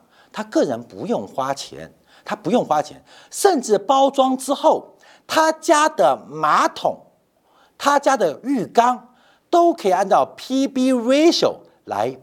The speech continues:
包装上市。所以你愿意用多少钱买这家公司的资产，叫P B ratio，你愿意用多少钱去买这家公司的营业额，就是所谓的我们讲P S R，就是，呃，市销比，你愿意用多少钱买这家公司的盈余，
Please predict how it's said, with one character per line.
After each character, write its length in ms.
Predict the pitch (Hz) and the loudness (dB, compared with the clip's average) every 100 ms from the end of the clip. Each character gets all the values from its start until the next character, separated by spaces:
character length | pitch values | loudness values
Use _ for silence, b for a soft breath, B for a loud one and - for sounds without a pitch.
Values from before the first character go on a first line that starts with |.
| - | -4
包 340 | 185 190 185 | 0 0 -2
装 400 | 185 - 175 170 | -6 -4 -4 -4
上 320 | 175 - 143 85 | -10 -4 -4 -6
市。 340 | 87 - 139 - B B B | -14 -12 -12 -14 B B B
所 140 | - | 0
以 100 | 294 B B | 0 B B
你 200 | 180 185 | -6 -2
愿 220 | 247 370 | 2 2
意 40 | 330 | 4
用 160 | 247 - | 0 2
多 180 | 370 | 2
少 160 | 381 - | 4 0
钱 220 | - 95 95 B B | -2 -12 -14 B B
买 240 | 151 127 | -4 -4
这 140 | 117 214 | -6 -4
家 120 | 196 | -2
公 160 | 208 | -2
司 160 | 214 208 | -6 -4
的 80 | 151 | -4
资 160 | 143 | -2
产， 200 | 330 - - | 0 0 -4
叫 120 | - 95 | -12 -12
P 100 | - | -10
B 160 | 151 156 | -4 -2
ratio， 280 | 165 - - B B B | 0 -4 -6 B B B
你 100 | 240 | 2
愿 140 | 381 | 4
意 40 | |
用 120 | 370 330 | 2 2
多 200 | 381 403 | 2 4
少 120 | 165 | 2
钱 240 | 127 123 135 | 0 -6 -10
去 200 | - 202 | -6 -4
买 200 | 131 87 | -4 -8
这 180 | - 240 | -6 -2
家 240 | 175 170 | 0 0
公 240 | 170 214 214 | -2 -6 -6
司 100 | 165 | -4
的 80 | 131 | -6
营 100 | 120 | -2
业 120 | 220 | 0
额， 260 | 147 92 95 B | 0 -2 -10 B
就 100 | - | -8
是 160 | 156 147 | -6 -6
所 180 | - 117 | -2 0
谓 140 | 170 | 0
的 160 | 127 101 | 0 -4
我 80 | 90 | -6
们 80 | 92 | -12
讲 140 | 92 | -12
P 200 | - 202 | 0 0
S 100 | - | 0
R， 260 | - 92 - | -4 -4 -6
就 100 | - | -12
是， 180 | - 98 B B - | -14 -16 B B -8
呃， 160 | 98 | -6
市 160 | 98 226 | -4 0
销 160 | 180 175 | 2 0
比， 180 | 131 78 B B | -4 -16 B B
你 120 | - 269 | -4 0
愿 120 | 381 | 2
意 40 | |
用 100 | 339 | 0
多 120 | 370 | 2
少 140 | 330 147 | 2 2
钱 220 | - 127 | 0 -6
买 180 | 117 104 | -4 -10
这 80 | - | -4
家 120 | 175 | -4
公 160 | 160 190 | -2 -6
司 100 | 151 | -6
的 100 | 117 - | -10 -8
盈 200 | 127 214 | -4 -2
余， 220 | 143 123 | -2 -6